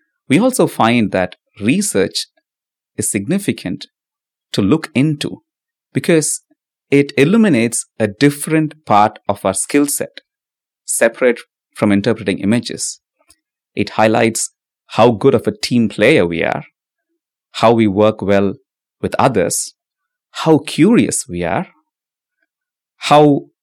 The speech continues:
industrious we are, how perseverant we are, and how we can handle frustrations, how we handle rejections, how we can improve, how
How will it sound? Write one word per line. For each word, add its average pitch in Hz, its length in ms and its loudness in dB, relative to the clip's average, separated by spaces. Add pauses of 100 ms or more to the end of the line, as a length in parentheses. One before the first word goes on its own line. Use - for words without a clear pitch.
(400)
industrious - 800 2
we 76 140 -6
are, 92 220 -6 (300)
how 202 440 2
perseverant 113 760 0
we 82 120 -6
are, 131 220 -2 (600)
and 180 440 0 (540)
how 185 580 4
we 135 140 4
can 143 180 0
handle 131 500 0
frustrations, - 1040 -4
how 113 400 2 (360)
we 113 120 0
handle 107 400 2
rejections, - 840 -6 (580)
how 127 480 2 (640)
we 123 120 4
can 117 400 0 (420)
improve, 120 640 4 (960)
how 117 380 4